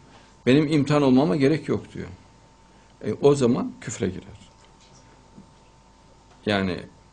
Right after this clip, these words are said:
hiçbir insan "Ben Mehdi'yim." diyemez. Ama insanlar tabii sevdiklerini her zaman Mehdi olarak hüsnü zannetmişlerdir. Mesela Bediüzzaman Hazretlerine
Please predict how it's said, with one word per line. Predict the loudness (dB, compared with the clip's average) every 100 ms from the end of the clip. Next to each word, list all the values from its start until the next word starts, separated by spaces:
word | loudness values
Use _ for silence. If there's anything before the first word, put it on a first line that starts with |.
| -20
hiçbir | -14 -10 -8 -4 0
insan | 0 0 -2 -4 -2
"Ben | 0 2
Mehdi'yim." | 0 -2 -2 -2 0
diyemez. | 0 -2 -6 -12 -18 -20 -20 -20 -18 0
Ama | 2 4 2 0 -2
insanlar | -2 2 0 2 -2 0
tabii | -2 -2
sevdiklerini | 0 2 0 0 0 2 2
her | 2
zaman | 2 0 -2 -4 -2
Mehdi | -2 0 0 -2 -2 -4
olarak | 0 0 -2
hüsnü | -6 -6 -2
zannetmişlerdir. | 2 2 -2 -2 -2 0
Mesela | -4 -2 -2 -2 -10 -20 -20 -20 2
Bediüzzaman | 2 4 2 2 2
Hazretlerine | 0 0 -2 -2 -2